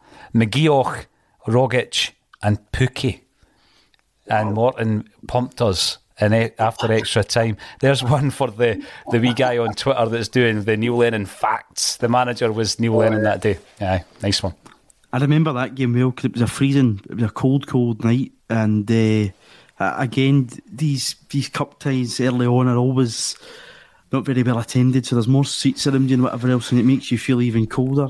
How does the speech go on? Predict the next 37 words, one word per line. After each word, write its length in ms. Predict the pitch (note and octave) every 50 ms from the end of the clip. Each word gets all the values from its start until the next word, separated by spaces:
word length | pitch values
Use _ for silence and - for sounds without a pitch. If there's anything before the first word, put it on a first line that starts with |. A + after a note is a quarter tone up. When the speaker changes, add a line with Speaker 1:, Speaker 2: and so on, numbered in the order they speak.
| B2+ -
Speaker 2:
And 160 | - A2+ A2+
it 80 | - -
was 80 | A#2
a 80 | G#2+ G#2
cold, 420 | - - - B2+ B2+ B2 B2 A#2+
cold 320 | - - A#2+ A#2 A#2 A2+ A2
night. 200 | A#2 A#2 A#2+ B2 -
And 260 | A2+ B2 A#2 G#2 - _ - - - - - - _ _ _ _ _ -
do 60 | -
you 40 | C#3+
say 100 | - -
that 100 | D3+ C#3
was 100 | C3+ C#3 -
twenty 200 | - D#3 - C3+
thirteen, 460 | - - D3+ C#3+ - - E3+ F3 E3+
Paul? 340 | - - F#3 F3+ F3+ F3 - _ _ _ _ - - - - - -
Speaker 1:
Nine 260 | E2+ G2 A2 A2+ A2
years 220 | G#2 G2 G#2+ A2 A2
ago, 220 | A2 F#2+ G#2+ G#2
mate. 160 | G2 F#2+ F#2 - - - - - - -
Speaker 2:
Yeah, 200 | - A#2 A#2 A2+
so 140 | A2 - C3+
I 20 |
Speaker 1:
Nine 0 | B2 A#2
Speaker 2:
would 40 | G#2+
have 80 | C3+ A#2
Speaker 1:
years 80 | G2 -
Speaker 2:
school 160 | - C3 B2
Speaker 1:
ago. 80 | B2+ C3
Speaker 2:
the 60 | C3
next 180 | - - - -
morning, 320 | C3+ B2+ B2 B2+ B2+ B2
so 220 | A#2 - - A#2+ A2
the 100 | A2+ G#2
forty 320 | - C3+ B2+ - - A2
extra 240 | - - - - G#2+
time, 420 | B2 - A#2 A2+ A#2 A#2+ A#2 A#2